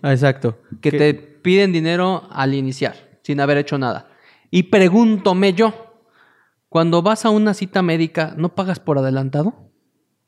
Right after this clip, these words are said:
Speaker 1: Ajá, exacto.
Speaker 2: ¿Y te estás todavía esperando que te pasen?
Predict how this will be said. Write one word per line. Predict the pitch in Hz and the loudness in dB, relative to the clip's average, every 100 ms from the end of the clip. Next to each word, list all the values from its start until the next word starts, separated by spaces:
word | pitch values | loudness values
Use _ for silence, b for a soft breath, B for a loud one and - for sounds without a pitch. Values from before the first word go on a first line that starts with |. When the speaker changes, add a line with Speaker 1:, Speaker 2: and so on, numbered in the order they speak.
| - | -4
Speaker 1:
Ajá, | 175 185 214 214 - | 2 2 2 0 -2
exacto. | 175 165 220 220 185 180 | -4 0 0 0 0 2
Speaker 2:
¿Y | 165 165 160 | 2 2 2
te | 180 | 0
estás | - 185 | 0 -2
todavía | 196 185 | 2 2
esperando | 185 190 180 180 | 2 -2 -2 -2
que | 160 | -4
te | - | -6
pasen? | 139 156 156 214 | -2 -2 -2 -4